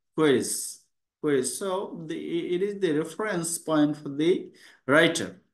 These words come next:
What are your quantity discount rates? That means the information that is given there in the website, the information about the quantity discounts is not available. So you are asking that question.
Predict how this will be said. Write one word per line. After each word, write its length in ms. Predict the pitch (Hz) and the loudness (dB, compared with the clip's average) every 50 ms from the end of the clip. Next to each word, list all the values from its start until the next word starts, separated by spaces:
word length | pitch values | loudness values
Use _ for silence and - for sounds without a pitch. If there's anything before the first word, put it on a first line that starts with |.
| _ _ _ _ _ _ _ _ _ _ _ _ _ _ _ _ _ _ _ _ _ _ _ _ _ _ _ _ _ _ - | _ _ _ _ _ _ _ _ _ _ _ _ _ _ _ _ _ _ _ _ _ _ _ _ _ _ _ _ _ _ -2
What 320 | - 233 240 240 - - | 0 0 0 0 -2 0
are 160 | - 175 180 185 | 2 4 6 8
your 500 | 190 190 185 180 185 196 - - - - _ _ - | 8 10 10 8 8 6 2 -2 -10 -16 _ _ -2
quantity 480 | 190 190 190 190 185 - - 196 185 | 0 0 0 0 -4 -6 -4 -4 -2
discount 540 | 175 165 160 160 - - - 151 143 139 127 | 0 -2 -2 -4 -4 -4 -2 0 0 0 0
rates? 180 | 127 117 113 113 127 | 0 -2 -2 -2 -4
That 200 | 170 185 180 180 | -6 -6 -6 -8
means 240 | 202 214 214 202 196 | -10 -10 -10 -6 -2
the 140 | 190 175 165 | 0 0 0
information 680 | 165 170 170 - 214 233 262 240 240 - 208 196 190 180 | 0 -4 -6 -8 -8 -6 -6 -6 -6 -8 -8 -8 -6 -4
that 160 | 180 175 175 | -4 -4 -4
is 180 | 175 165 156 | -4 -6 -6
given 400 | 143 147 156 165 185 190 190 180 | -6 -6 -4 -4 -4 -4 -4 -4
there 160 | 165 160 160 165 | -4 -2 -2 -4
in 140 | 180 180 | -4 -4
the 80 | 180 175 | -4 -4
website, 760 | 156 160 175 180 - - - 175 156 147 147 156 196 - - - 139 135 | -2 -2 -2 -4 -4 -6 -2 0 2 2 2 0 -2 -4 -8 -10 -8 -2
the 140 | 147 151 151 | 0 0 0
information 560 | 156 170 160 - 190 214 226 226 - - 180 | 0 -2 -4 -6 -6 -4 -4 -6 -6 -6 -6
about 220 | 170 165 170 175 | -6 -6 -4 -2
the 100 | 170 175 | -2 -2
quantity 600 | 170 - - 170 165 180 196 196 196 - 196 180 | -4 -2 -2 0 0 0 0 -2 -4 -4 -4 0
discounts 680 | 175 165 165 160 165 - - 160 156 156 156 156 - - | 4 4 4 4 2 -2 0 2 2 2 2 2 0 0
is 240 | 143 151 135 135 | 0 -2 -2 0
not 280 | 135 135 131 135 131 131 | 2 2 4 4 4 2
available. 580 | 131 127 135 139 139 135 131 120 110 101 98 95 | 2 4 6 6 6 6 4 2 2 -2 -2 -4
So 180 | - - 139 | -4 -6 -4
you 220 | 139 139 143 147 147 | -2 0 0 0 0
are 300 | 156 180 226 - - _ _ _ - | 0 -2 -2 -4 -10 _ _ _ -8
asking 500 | - 131 135 135 - - - 156 151 151 | -4 -4 -4 -4 -4 -2 0 2 2 4
that 200 | 139 131 127 - | 2 2 0 0
question. 520 | - 135 123 117 - - - 95 87 - | 0 0 0 0 -2 -4 -6 -6 -8 -8